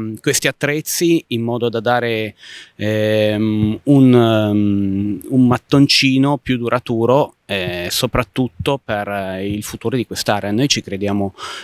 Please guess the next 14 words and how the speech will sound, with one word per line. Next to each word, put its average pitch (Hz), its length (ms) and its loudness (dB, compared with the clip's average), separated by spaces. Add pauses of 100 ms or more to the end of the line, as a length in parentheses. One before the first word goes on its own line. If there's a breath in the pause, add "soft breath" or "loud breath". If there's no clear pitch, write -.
(100)
eh, 98 360 2
molto 147 760 2
e 101 140 -6
vogliamo, 98 880 -4
vogliamo, 110 340 -2 (560)
sproniamo 170 680 2
per 131 120 -4
andare 113 260 -4
avanti 120 360 -4
e 170 40 -8
quindi 113 540 -4
aggiungere, 113 720 -4 (280 loud breath)
eh, 104 320 -4
pezzi - 440 -6